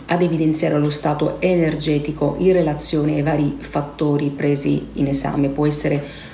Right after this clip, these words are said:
un ambiente, può essere un alimento, possono essere delle medicine,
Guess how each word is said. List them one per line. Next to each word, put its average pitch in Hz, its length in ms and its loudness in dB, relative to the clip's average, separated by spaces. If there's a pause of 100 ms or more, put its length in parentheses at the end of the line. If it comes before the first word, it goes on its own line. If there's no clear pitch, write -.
(120)
un 151 120 4
ambiente, 170 720 2
può 151 220 0
essere 143 600 0
un 160 140 0
alimento, 151 680 2
possono 156 300 -2
essere 147 280 0
delle 143 220 0
medicine, 160 720 0